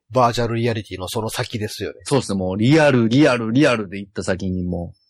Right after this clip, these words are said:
Speaker 2: 痛い！<laughs> 痛い痛い痛い痛いって、もう。
Speaker 1: もう剣で切られた日にゃ。
Speaker 2: もう。普通に会社行けないですから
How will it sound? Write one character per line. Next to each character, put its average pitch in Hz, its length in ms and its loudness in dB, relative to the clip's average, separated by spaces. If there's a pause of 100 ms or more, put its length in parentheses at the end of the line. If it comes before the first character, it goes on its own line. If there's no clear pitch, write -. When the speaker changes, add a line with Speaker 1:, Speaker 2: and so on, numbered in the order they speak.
(140)
Speaker 2:
痛 208 240 2
い！ - 140 -12 (200)
<laughs> - 1120 -6 (200)
痛 262 120 4
い 247 40 2
痛 233 80 -4
い 233 40 -6
痛 226 80 -2
い - 20 0
痛 226 160 2
い - 40 -4
っ - 40 -18
て、 - 180 -18
も 107 280 -4 (1040)
う。 - 20 -10
Speaker 1:
も 113 80 -4
う - 20 -10
剣 208 300 2
で 110 380 -2
切 - 100 0
ら 160 100 4
れ 143 120 2
た 110 100 -6
日 139 140 -2
に 151 140 4
ゃ。 95 220 -2 (880)
Speaker 2:
も 110 340 0
う。 - 40 -20 (1500)
普 185 80 0
通 190 140 6
に 127 60 2
会 131 180 2
社 147 100 4
行 143 80 0
け 180 60 2
な 127 60 2
い - 20 -4
で 90 60 -8
す - 40 -20
か - 80 -20
ら - 1500 2